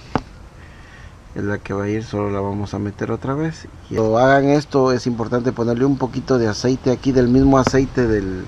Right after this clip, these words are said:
compresor. Se le pone aquí para poder, eh, meterlo de una manera bien fácil y no arruinar el empaque. Ahí metimos ya el, el, la nueva válvula. Vamos a proceder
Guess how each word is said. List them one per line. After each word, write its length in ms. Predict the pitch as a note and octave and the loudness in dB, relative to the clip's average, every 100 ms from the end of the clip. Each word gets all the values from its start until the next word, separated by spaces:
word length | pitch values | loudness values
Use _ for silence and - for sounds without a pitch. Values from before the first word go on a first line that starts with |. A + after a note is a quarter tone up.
| - | -6
compresor. 580 | G#2+ G#2+ A#2+ C#3 C#3+ D3+ - - - - - - - - - - - - - - - - | -6 -4 -2 2 2 0 -10 -18 -16 -16 -12 -10 -10 -10 -12 -12 -14 -16 -18 -18 -14 -4
Se 80 | G#2+ | 0
le 120 | A2 | 0
pone 320 | G#2 A2+ A#2+ | 2 2 2
aquí 260 | A#2 - C3 | 0 -2 -4
para 360 | - A2+ F#2 | 0 0 0
poder, 580 | F2 - G2 G2+ G2+ G2 - - - - - | -4 -6 -4 -2 -2 -4 -8 -18 -20 -20 -12
eh, 240 | - A2 G2+ | -4 -2 -2
meterlo 600 | G2+ - A2+ A2+ A#2 G#2+ | -4 -2 -2 0 0 0
de 80 | |
una 140 | G#2+ A2 | 0 -2
manera 340 | G#2 G#2+ G#2+ | -2 0 0
bien 220 | G#2+ A2 | 0 -2
fácil 440 | G#2+ A2+ A#2+ A2+ G#2 | 0 0 0 -2 -2
y 80 | G#2+ | -2
no 160 | G#2 | -2
arruinar 420 | G2+ G2+ G2+ G2 | -2 -2 -4 -2
el 180 | G2+ F#2+ | -4 -4
empaque. 460 | F#2+ F2 F#2 F2+ - - - - - - - - - - _ | -6 -6 -6 -6 -14 -18 -16 -16 -8 -6 -6 -6 -8 -10 _
Ahí 160 | - C#3 | -16 -12
metimos 500 | C3 - C3+ B2+ B2 | -12 -8 -8 -6 -6
ya 160 | B2 B2 | -6 -6
el, 300 | A#2+ A2+ G#2+ G2+ - - A2+ | -6 -8 -10 -12 -16 -18 -14
el, 200 | G#2 A2 | -10 -8
la 100 | A2 | -6
nueva 340 | A#2 B2+ C3 | -4 -2 -2
válvula. 560 | B2 C3+ C#3+ D#3 D3+ C#3 - - - - - - - - - - - - - - - - - - - - - | -2 -4 -4 -8 -10 -12 -16 -20 -16 -14 -14 -16 -14 -8 -8 -8 -10 -8 -8 -8 -8 -10 -8 -8 -8 -10 -8
Vamos 280 | A2+ A2 - | -6 -6 -6
a 60 | |
proceder 580 | - G2+ - A2 A#2 B2+ | -8 -10 -8 -2 0 0